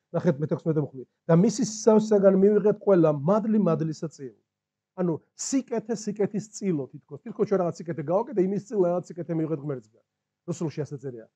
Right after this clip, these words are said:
და აი ასეო, რომ სიტყვა გავაპრაქტიკეთ და სიტყვა დავიცავ და სიტყვას ხორცი შევასხი და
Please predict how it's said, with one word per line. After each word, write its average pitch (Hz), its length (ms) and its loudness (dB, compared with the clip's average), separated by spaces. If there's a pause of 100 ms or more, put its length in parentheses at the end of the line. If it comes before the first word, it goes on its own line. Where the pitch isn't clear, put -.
(500)
და - 160 -20
აი 185 240 0
ასეო, 214 420 0
რომ 127 140 -12
სიტყვა 151 380 -10
გავაპრაქტიკეთ 135 800 -12 (480)
და 151 60 -8
სიტყვა 160 320 -4
დავიცავ 151 560 0
და 123 100 -16
სიტყვას 143 320 -14
ხორცი 139 280 -12
შევასხი 156 520 -12
და 143 180 -2